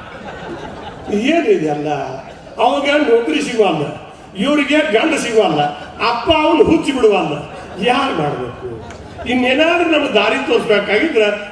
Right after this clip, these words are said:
ನಮ್ಮ ಕಣ್ಣೇರ್ ಮಠದ ಅಪ್ಪಗಳು ಬಂದಾರ ಇವತ್ತ, ಅವರೇ ಒಂದು ನಮ್ಗೆ ದಾರಿ ತೋರಿಸ್ಬೇಕು. ಇನ್ ಮಂದಿ ಎಲ್ಲ ಏನ್ ಬಂದೈತೆ ಅಂದ್ರ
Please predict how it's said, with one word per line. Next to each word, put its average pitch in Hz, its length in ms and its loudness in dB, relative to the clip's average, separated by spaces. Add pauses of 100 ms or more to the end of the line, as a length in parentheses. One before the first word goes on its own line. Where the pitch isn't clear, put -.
(140)
ನಮ್ಮ 185 200 -2
ಕಣ್ಣೇರ್ 208 420 0
ಮಠದ 214 260 0
ಅಪ್ಪಗಳು 233 560 0
ಬಂದಾರ 208 180 0
ಇವತ್ತ, 202 320 2 (460)
ಅವರೇ 240 320 4
ಒಂದು 262 340 0
ನಮ್ಗೆ 233 180 -2
ದಾರಿ 208 380 0
ತೋರಿಸ್ಬೇಕು. 196 360 0 (380)
ಇನ್ 233 120 0
ಮಂದಿ 254 340 2
ಎಲ್ಲ 247 120 0
ಏನ್ 247 380 0 (100)
ಬಂದೈತೆ 247 340 2
ಅಂದ್ರ 254 220 0